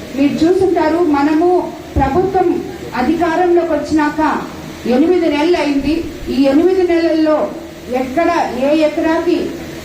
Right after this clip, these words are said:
ఎన్ని నీళ్ళు ఇవ్వాలి, ఇరిగేషన్ ప్రాజెక్ట్స్ మీద నుంచి ఇప్పుడు రైతన్నలకి ఈ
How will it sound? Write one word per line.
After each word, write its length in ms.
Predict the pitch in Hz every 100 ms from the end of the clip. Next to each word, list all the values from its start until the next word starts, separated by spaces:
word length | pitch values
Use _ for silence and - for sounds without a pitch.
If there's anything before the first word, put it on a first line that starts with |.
| - - - - - 233
ఎన్ని 200 | 262 339 349
నీళ్ళు 260 | 320 320 294
ఇవ్వాలి, 320 | 294 262 277 277 233
ఇరిగేషన్ 520 | 254 320 339 320 302
ప్రాజెక్ట్స్ 420 | 294 277 277 - 277
మీద 140 | 269 269
నుంచి 300 | 269 285 311 214 - 269
ఇప్పుడు 260 | 262 311 285 262
రైతన్నలకి 720 | 285 349 320 320 302 294 233 175 -
ఈ 40 | 247